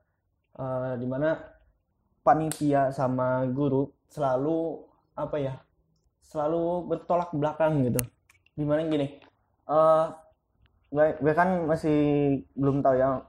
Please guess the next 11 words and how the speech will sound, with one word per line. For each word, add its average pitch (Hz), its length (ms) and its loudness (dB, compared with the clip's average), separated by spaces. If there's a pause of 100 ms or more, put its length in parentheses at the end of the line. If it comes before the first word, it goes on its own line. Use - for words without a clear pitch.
(120)
belum, 135 240 -6
masih 135 260 -8
belum 123 200 -8 (100)
tahu, 123 240 0 (1300)
masih 135 260 -8
belum 123 320 -6
hafal, 131 400 0 (720)
apa, 151 340 -6 (240)
inti 143 240 -6
permasalahannya. 127 1040 -6 (640)
Cuman 131 460 -4